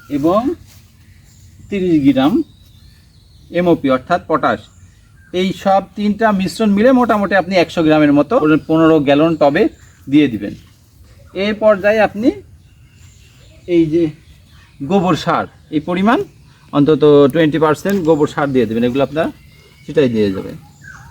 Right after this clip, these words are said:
যাদের গোবর সার নেই, তারা ভার্মি কম্পোস্ট ব্যবহার করতে পারেন, ওটা তিন কেজি, চার কেজি দিয়ে দিলেই হবে। এই মাটির সাথে অরিজিনালি মিশাই নেবেন। এই যেভাবে আমরা মিক্সার করে দিলাম।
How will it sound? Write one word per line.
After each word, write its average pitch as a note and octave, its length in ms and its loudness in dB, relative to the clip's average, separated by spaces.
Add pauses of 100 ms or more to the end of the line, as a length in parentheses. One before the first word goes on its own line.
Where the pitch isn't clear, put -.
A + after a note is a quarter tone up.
(760)
যাদের D3+ 300 0
গোবর F3+ 300 2
সার F#3 260 -2
নেই, F3 200 0
তারা F3+ 200 0
ভার্মি D3+ 420 -2
কম্পোস্ট D#3 380 -6
ব্যবহার C#3+ 220 4
করতে C#3 240 -4
পারেন, D#3 220 0 (600)
ওটা D3 340 0
তিন D#3 180 -2
কেজি, C#3+ 200 2
চার C#3+ 180 0
কেজি C#3 320 2
দিয়ে C3 220 2
দিলেই C#3 260 2
হবে। C3 240 0
এই B2 80 4
মাটির B2 200 -2
সাথে D3 280 -4 (560)
অরিজিনালি D3 400 0
মিশাই D3+ 300 -2
নেবেন। G2+ 240 -8 (1500)
এই A#2 60 -8
যেভাবে D3 320 2
আমরা D#3 180 0
মিক্সার D#3 500 0
করে A#2 200 -2
দিলাম। G2 260 -12